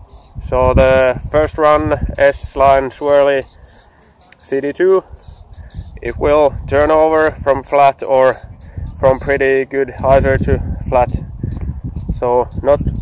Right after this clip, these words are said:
throwing the understable plastic too much out here in Mias, as it's, uh, very windy, but I still have the whole bag with me. Second round F D, which I usually only have for forehand anhyzer flicks.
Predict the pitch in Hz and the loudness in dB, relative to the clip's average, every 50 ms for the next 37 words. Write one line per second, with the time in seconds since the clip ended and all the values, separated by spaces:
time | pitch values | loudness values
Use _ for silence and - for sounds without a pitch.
0 | - - - 160 156 165 175 170 165 160 160 147 147 147 143 160 170 165 - - | -6 -2 2 4 6 6 6 6 4 4 2 4 4 4 4 4 2 2 2 2
1 | 185 180 180 175 170 - - 170 160 156 - - 170 - - 175 165 165 156 156 | 4 4 4 2 0 0 2 2 2 2 2 -2 -4 -4 -2 -2 0 2 0 0
2 | 139 - - - - 139 135 - 151 139 135 135 139 139 139 143 143 139 139 139 | 0 -2 -4 -2 0 0 0 0 0 0 0 0 0 0 0 2 2 2 2 2
3 | - - - - - - - - - - - - - - - 120 - 123 117 - | 0 -4 -8 -8 -10 -10 -8 -10 -10 -10 -14 -20 -16 -12 -10 -8 -8 -8 -10 -12
4 | - - - 123 127 127 120 120 120 117 127 127 127 123 120 123 135 147 151 156 | -16 -12 -6 -2 0 2 2 2 2 2 0 0 0 0 -2 -2 -2 -2 -2 0
5 | 156 156 156 156 147 - - - - 117 123 120 - - - - - - _ _ | 0 0 -2 -2 -4 -6 -10 -8 -4 -2 -2 -2 -4 -8 -20 -20 -20 -20 _ _
6 | _ - _ _ _ _ _ _ - - 120 113 - - 139 139 139 143 147 143 | _ -20 _ _ _ _ _ _ -8 -8 -8 -6 -4 0 0 2 4 4 4 4
7 | 143 143 139 147 143 143 139 135 131 131 123 131 117 - 123 117 113 110 - - | 2 2 2 4 2 4 4 4 4 4 2 -2 -6 -6 -6 -6 -6 -8 -10 -14
8 | - - - - - - _ _ - - - - _ _ - _ - - - 160 | -20 -20 -20 -20 -20 -20 _ _ -20 -20 -20 -20 _ _ -20 _ -6 -2 -2 0
9 | 185 185 180 180 175 175 175 180 180 180 - - - 180 180 180 180 175 165 151 | 2 2 4 4 4 4 4 4 4 4 2 0 -2 0 0 2 0 0 -2 -4
10 | 151 156 156 - - 151 147 147 151 156 151 147 151 151 147 143 143 143 143 139 | -6 -6 -6 -2 0 2 2 2 2 -2 -4 -4 -2 0 2 2 2 2 2 2
11 | 135 139 135 143 139 - - - - - - 143 131 127 127 120 - - - - | 4 4 6 4 4 0 -4 -20 -14 -6 0 2 2 2 2 0 -2 -6 -20 -20
12 | _ _ - 147 143 143 143 143 143 139 139 - - - - - - - - - | _ _ 0 2 4 4 4 4 4 2 0 -4 -12 -18 -16 -16 -12 -8 -6 -4
13 | - 143 143 143 151 151 147 156 147 139 - 156 160 156 - - - - - | -2 -2 0 2 2 2 2 0 -4 -6 -4 -4 -4 -4 -6 -10 -20 -20 -20